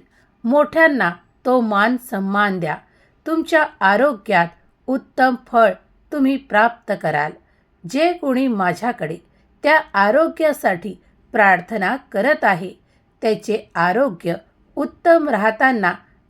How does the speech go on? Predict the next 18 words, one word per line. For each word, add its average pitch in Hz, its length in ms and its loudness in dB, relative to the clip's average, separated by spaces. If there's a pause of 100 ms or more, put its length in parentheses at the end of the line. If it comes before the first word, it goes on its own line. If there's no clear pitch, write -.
तो 240 240 0
आता 170 420 -2 (220)
बघेल. 185 580 -6 (480)
कारण 269 400 2 (520)
जेव्हा 269 380 -2
तुम्ही 202 400 -8 (380)
ती 285 140 -4
प्रार्थना 175 680 -2 (360)
मनापासून 262 840 0 (420)
करता, 196 460 0 (500)
ती 285 140 -2
देवाकडे 185 760 0 (420)
स्वीकार 285 600 2 (120)
होत 233 280 -6
आहे, 170 320 -4 (440)
यावर 196 420 2
विश्वास 190 760 -4
ठेवा. 151 300 -8